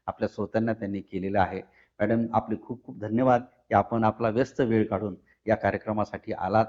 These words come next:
आणि एक सामाजिक जबाबदारीनं शासनाच्या सोबत आपण नेहमी सोबत असता, असेच सोबत राहा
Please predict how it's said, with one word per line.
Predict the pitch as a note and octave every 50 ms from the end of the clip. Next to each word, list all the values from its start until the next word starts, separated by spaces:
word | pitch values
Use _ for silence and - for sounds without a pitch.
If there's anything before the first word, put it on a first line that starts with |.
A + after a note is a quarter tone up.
| - - -
आणि | G2 G#2
एक | G#2+ G2
सामाजिक | - - G2+ G2 G#2+ A#2 A#2 D3 D#3 C#3
जबाबदारीनं | A#2 G#2+ G2 A#2+ A#2 A2 A2+ A2+ A#2 A2+ G#2 F#2 F2+ - _ _ _ _ -
शासनाच्या | F#2 F#2+ - G#2 A2 A2 G#2+ A2 G#2+
सोबत | - - G#2+ G#2 A#2+ A2+ - - - _ _ -
आपण | - - - A2+ A2
नेहमी | G#2 G#2 A2 A2+ A#2+ A#2+
सोबत | A#2 - G2+ G#2 A#2 A2+ -
असता, | A2 - - - G#2+ G#2+ - _ _ _ -
असेच | - - - C3 B2+
सोबत | B2+ - - G#2 G#2+ A2+ A2 -
राहा | G#2+ G2 F#2+ F#2+